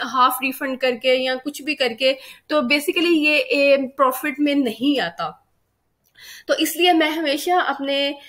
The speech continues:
अ, जितने भी, अ, मेरे से, अ, कोर्स करने के लिए आते हैं या जो भी मेरे से डीलिंग होती है, मैं उनको यही रेफर करती हूँ कि सिरेमिक के प्रोडक्ट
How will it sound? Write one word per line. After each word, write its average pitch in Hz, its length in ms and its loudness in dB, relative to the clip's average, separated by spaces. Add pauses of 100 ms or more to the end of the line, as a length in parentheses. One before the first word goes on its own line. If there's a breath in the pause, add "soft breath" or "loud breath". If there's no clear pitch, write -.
(180 loud breath)
अ, 269 80 2
जितने 285 320 0
भी, 294 300 0
अ, 240 140 2 (540)
मेरे 254 140 2
से, 254 400 2
अ, - 160 -6
कोर्स 240 560 2
करने 277 320 0
के 277 100 -6
लिए 262 140 -2
आते 233 300 0
हैं 240 280 0
या 240 140 2
जो 233 180 -2
भी 254 80 -6
मेरे 247 220 0
से 254 100 -2
डीलिंग 247 420 -2
होती 247 300 -4
है, 269 120 -2
मैं 262 80 -4
उनको 254 180 -6
यही 262 260 -2
रेफर 247 320 -2
करती 254 280 -8
हूँ 269 100 -6
कि 285 140 -8
सिरेमिक 247 640 -6
के 311 80 -4
प्रोडक्ट 233 600 -2